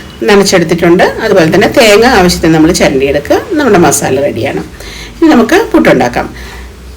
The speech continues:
നമ്മൾ കുക്കർ അല്ലെങ്കിൽ പുട്ടുകുടം ആണെങ്കിൽ വെള്ളം വെച്ച് നമുക്ക് പുട്ടുകുറ്റിയിലേക്ക് ചില്ലിട്ട് ഇത് ആദ്യം തേങ്ങ,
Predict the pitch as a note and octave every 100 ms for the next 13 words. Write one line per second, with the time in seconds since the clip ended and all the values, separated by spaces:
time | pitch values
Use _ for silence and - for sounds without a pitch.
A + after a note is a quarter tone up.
0 | - D#4 C#4 C4 B3+ B3 B3+ - C#4+ D4+
1 | A#3 A3 B3 B3 A#3+ A#3+ G#3+ A#3+ A3 G3+
2 | G#3 F#4 A4+ - A3+ G#3+ G3+ F#3 - G4+
3 | D5 - - - - - A3 G#3+ G#3 G3+
4 | G3+ G3+ G#3 G3+ C4 B3+ G3+ F3+ F3 -
5 | - G#3 A3 A4 - - - G#3 G3+ A3+
6 | A#3+ F#3+ F#3